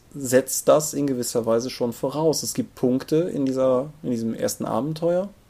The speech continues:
Schlacht in den Wolken, wo halt einfach die Spieler auch von sich aus sagen müssen, nee, hier geht's ums Reich. Aber wir waren halt alles so, so halbe verkappte Wüstensöhne mittlerweile. Und das hat es unglaublich schwierig gemacht. Und wir haben dann zwar weitergespielt,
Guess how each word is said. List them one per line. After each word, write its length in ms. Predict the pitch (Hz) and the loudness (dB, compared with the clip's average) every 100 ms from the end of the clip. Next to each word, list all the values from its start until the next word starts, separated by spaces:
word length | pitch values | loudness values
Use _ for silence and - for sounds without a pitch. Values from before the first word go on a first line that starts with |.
| - - | -20 -6
Schlacht 280 | - 104 | -6 -4
in 60 | 117 | -4
den 160 | 101 98 | -4 -2
Wolken, 420 | 104 110 165 180 - | -2 -2 -6 -8 8
wo 200 | 160 160 | 8 10
halt 180 | 147 | 6
einfach 300 | 139 147 156 | 4 0 -2
die 100 | 151 | -4
Spieler 400 | 131 - 139 156 | -8 -2 2 2
auch 80 | 131 | 2
von 160 | - 135 | 0 0
sich 220 | 147 156 | -2 -4
aus 100 | 151 | -2
sagen 300 | 139 147 151 | 0 0 0
müssen, 340 | 151 147 135 | -2 0 2
nee, 220 | 147 196 151 | 6 6 6
hier 160 | 135 | 4
geht's 260 | 135 147 - | 2 2 0
ums 220 | 135 147 | -6 -4
Reich. 360 | 151 135 - - _ _ _ - _ | -4 -4 -8 -18 _ _ _ -20 _
Aber 160 | 120 | 0
wir 140 | 120 113 | 2 2
waren 220 | 117 131 | 2 4
halt 120 | 131 | 4
alles 280 | 117 131 - | 2 0 0
so, 180 | 131 127 | 0 2
so 220 | 127 123 | 2 4
halbe 200 | 135 139 | 4 2
verkappte 480 | 139 131 139 - 147 | -2 -4 -4 -2 -4
Wüstensöhne 540 | 190 - 110 110 107 | -4 -2 2 4 4
mittlerweile. 680 | 107 104 107 104 104 101 104 | 4 4 4 6 4 4 2
Und 320 | 113 107 110 | 2 0 0
das 200 | 110 - | -2 0
hat 140 | 123 123 | 2 2
es 220 | 127 - | 0 -4
unglaublich 500 | 135 123 131 135 139 | -2 0 2 0 -2
schwierig 360 | - 196 135 - | -4 -2 -2 -4
gemacht. 340 | 104 101 - | -4 -4 -4
Und 220 | 123 113 - _ | -2 -2 -6 _
wir 240 | 131 117 | 4 4
haben 480 | 113 117 135 160 175 | 4 6 6 6 4
dann 160 | 156 151 | 2 0
zwar 240 | 151 127 | 2 4
weitergespielt, 840 | 117 123 156 160 156 170 185 214 | 4 4 0 -2 -6 -6 -6 -8